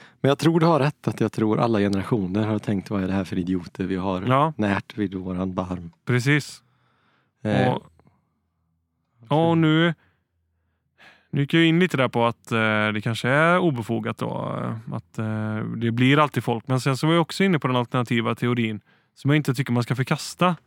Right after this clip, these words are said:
Speaker 2: Det är lite käckt att säga att alla har ju blivit löst det och vi blivit bra. Men den andra teorin är ju faktiskt att vi har,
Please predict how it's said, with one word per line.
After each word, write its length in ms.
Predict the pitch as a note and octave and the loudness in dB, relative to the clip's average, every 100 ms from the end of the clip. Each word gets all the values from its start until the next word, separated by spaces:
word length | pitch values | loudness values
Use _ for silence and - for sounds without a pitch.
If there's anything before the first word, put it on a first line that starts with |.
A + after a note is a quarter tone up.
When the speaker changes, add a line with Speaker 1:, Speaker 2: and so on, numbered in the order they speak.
| _ _ _ _ _ _ _ | _ _ _ _ _ _ _
Speaker 2:
Det 100 | C3+ | 0
är 60 | C#3+ | 2
lite 200 | D3 D3+ | 2 0
käckt 460 | - F3+ - - | 0 -2 -6 -4
att 80 | D#3+ | 0
säga 280 | F3 B2+ A#2 | 2 2 2
att 200 | A#2 - | -2 -6
alla 360 | - C3 A2+ A2+ | -2 0 2 2
har 160 | A#2+ | 0
ju 60 | A#2+ | 0
blivit 300 | A#2 A#2 A2+ | 0 0 0
löst 340 | A2+ A#2 - | -2 -4 -4
det 80 | A#2+ | -2
och 220 | A#2+ A#2 | -2 0
vi 100 | A#2 | -2
blivit 300 | A#2 B2 C#3+ | 0 0 0
bra. 180 | D3+ A2+ | 0 0
Men 260 | A#2 A#2+ A#2+ | 0 0 2
den 120 | C#3+ | 2
andra 240 | D3 B2 | 2 0
teorin 380 | C#3 F3+ F#3 D3 | 2 2 2 2
är 80 | B2+ | 2
ju 100 | A2 | 0
faktiskt 460 | B2 - - A#2+ | -4 -6 -8 -6
att 180 | B2+ - | -6 -4
vi 60 | A#2+ | -2
har, 340 | A2+ A2+ A#2 | 0 0 -2